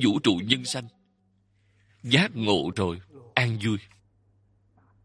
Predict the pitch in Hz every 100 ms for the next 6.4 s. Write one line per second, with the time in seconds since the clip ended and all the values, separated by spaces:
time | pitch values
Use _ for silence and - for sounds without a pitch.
0 | _ 392 427 359 139 123 208 156 117 98
1 | 98 - 123 131 107 110 117 139 127 123
2 | - - - _ - 196 175 107 98 -
3 | 131 120 107 - 127 160 214 - _ _
4 | _ _ - - - - - _ - 180
5 | 208 247 208 202 80 - _ _ - 131
6 | 123 101 76